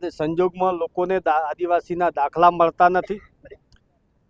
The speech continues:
મામલતદાર કચેરી હોય, પ્રાંત કચેરી હોય કે કલેક્ટર કચેરી સુધી એકાદ વર્ષથી લગાતાર, આમ તો બે વર્ષથી પણ લગાતાર એકાદ વર્ષથી રજૂઆત કરવા છતાં પણ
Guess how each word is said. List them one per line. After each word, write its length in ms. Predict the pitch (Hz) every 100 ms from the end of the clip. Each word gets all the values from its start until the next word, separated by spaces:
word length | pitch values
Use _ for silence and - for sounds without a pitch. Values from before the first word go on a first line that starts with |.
| _ _ _ _ _
મામલતદાર 520 | 151 160 175 175 185
કચેરી 440 | 175 180 190 185 190
હોય, 200 | 196 202
પ્રાંત 260 | - 175 180
કચેરી 360 | - 170 190 196
હોય 280 | 190 208 226
કે 120 | 226
કલેક્ટર 540 | - 175 180 175 226
કચેરી 400 | 214 214 175 208
સુધી 260 | 208 214 208
એકાદ 400 | 196 185 226 233
વર્ષથી 400 | 220 220 214 220
લગાતાર, 640 | 196 190 226 240 - 214
આમ 120 | 170 180
તો 100 | 202
બે 160 | 185
વર્ષથી 400 | 226 226 220 -
પણ 140 | 196 196
લગાતાર 480 | 175 170 196 214 202
એકાદ 320 | 175 196 190
વર્ષથી 360 | 190 196 -
રજૂઆત 420 | 185 175 196 196 185
કરવા 360 | - 175 190 196
છતાં 400 | - 165 202 208
પણ 220 | 202 180